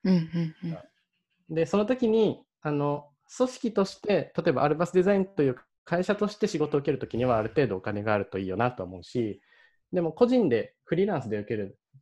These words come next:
Speaker 2: ていう選択肢があれば、ゼロ円、ゼロ円でも時間さえあればいいよなって思っていて、
Speaker 1: うん。
Speaker 2: なんかその、い-、お金っていう制約で、「ごめんね、やってあげたいんだけど、お金もらえないんだったらちょっと難しいかも」って断り方をすごいしたくないなって思ったから、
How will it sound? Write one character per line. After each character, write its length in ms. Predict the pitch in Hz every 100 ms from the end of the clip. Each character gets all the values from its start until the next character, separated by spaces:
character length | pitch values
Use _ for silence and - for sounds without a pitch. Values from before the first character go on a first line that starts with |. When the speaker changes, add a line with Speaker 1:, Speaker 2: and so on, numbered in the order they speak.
| _
Speaker 2:
て 80 | 117
い 60 |
う 60 | 110
選 160 | 135 123
択 160 | 131
肢 140 | - 104
が 100 | 107
あ 40 |
れ 80 | 98
ば、 180 | 101 98
ゼ 120 | 123
ロ 80 | 165
円、 120 | 165 -
ゼ 140 | 127
ロ 100 | 151
円 140 | 190 107
で 80 | 95
も 340 | 101 95 98 _ _ -
時 140 | 131 139
間 260 | 175 175
さ 120 | 175
え 60 | 135
あ 40 |
れ 80 | 101
ば 140 | 90 87
い 140 | 113
い 40 |
よ 80 | 95
な 120 | 90
っ 100 | 90 -
て 120 | 85
思 160 | 85 85
っ 40 | - _
て 80 | 85
い 80 |
て、 360 | 85 101 92 85 _ _ _ _
Speaker 1:
う 40 | 196
ん。 40 | 175 165 160 - -
Speaker 2:
な 80 | 143
ん 20 |
か 80 | 139
そ 120 | 156
の、 260 | 147 151 -
い-、 80 | 180 - _ _ -
お 100 | 165
金 260 | 214 220 214
っ 20 |
て 180 | 214 208
い 60 |
う 60 | 202
制 180 | 202 196
約 280 | 196 196
で、 260 | 190 196 131
「ご 140 | 127 131
め 120 | 151
ん 100 | 160
ね、 120 | 170
や 120 | 143
っ 100 | 135
て 100 | -
あ 60 | 165
げ 80 | 175
た 100 | 190
い 40 |
ん 80 | 185
だ 100 | 151
け 100 | 139
ど、 160 | 117
お 60 | 110
金 280 | 143 139 143
も 240 | 143 147
ら 120 | 151
え 40 | 151
な 100 | 156
い 40 |
ん 40 | 147
だ 80 |
っ 40 | 123
た 80 | 110
ら 60 |
ち 80 | -
ょ 20 |
っ 20 |
と 80 | 120
難 340 | 104 104 117 123
し 140 | 143
い 40 | 143
か 100 | 123
も」 120 | 101
っ 60 | -
て 100 | 98
断 340 | - 110 107
り 120 | 107
方 260 | 110 113 107
を 60 |
す 180 | 104 -
ご 140 | 123 175
い 40 |
し 60 | -
た 100 | 139
く 100 | 127
な 100 | 123
い 60 |
な 80 | 101
っ 80 | -
て 60 |
思 100 | 104
っ 80 | 113
た 80 | -
か 100 | 104
ら、 240 | 104 107